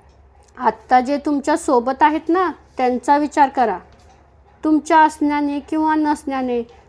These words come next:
जर कोणाला काही फरक पडत नसेल, तर तुम्ही का मनाला लावून घेताय?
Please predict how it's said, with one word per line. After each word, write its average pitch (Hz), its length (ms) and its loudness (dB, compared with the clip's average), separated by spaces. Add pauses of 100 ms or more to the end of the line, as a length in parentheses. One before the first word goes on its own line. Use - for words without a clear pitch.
(140)
जर 254 220 -2
कोणाला 262 500 -2
काही 330 240 -2 (120)
फरक 269 280 -4
पडत 294 280 -4
नसेल, 277 360 -6 (460)
तर 311 100 2 (140)
तुम्ही 339 220 4
का 415 180 4
मनाला 370 380 6
लावून 302 340 2
घेताय? 226 420 -2